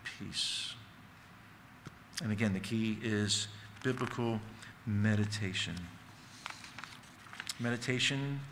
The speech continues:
keeps our eyes on Christ. Meditation i-, is, it brings wisdom, brings discernment, brings zeal, uh,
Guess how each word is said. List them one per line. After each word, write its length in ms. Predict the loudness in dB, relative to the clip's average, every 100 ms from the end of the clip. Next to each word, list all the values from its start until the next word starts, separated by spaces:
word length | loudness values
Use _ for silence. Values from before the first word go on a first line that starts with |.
| -12 -10
keeps 240 | -2 4
our 100 | 8
eyes 240 | 10 8 6
on 140 | 2
Christ. 560 | 2 4 4 4 2 4
Meditation 680 | 2 4 2 2 2 2 0 -6 -10 -12 -16 -18 -12
i-, 40 | -4
is, 840 | -2 0 0 0 0 2 2 0 -6 -6 -4 -4
it 140 | -2
brings 500 | 4 6 6 6 2 0 -12 -16 -8 2
wisdom, 580 | 4 4 2 0 0 0
brings 240 | 2 4 2
discernment, 720 | 2 4 4 4 2 -2 -2
brings 320 | 2 2 2
zeal, 400 | 0 2 0 -2 -6 -12 -14 -14 -16 -16 -18 -18 -18 -16
uh, 60 | -10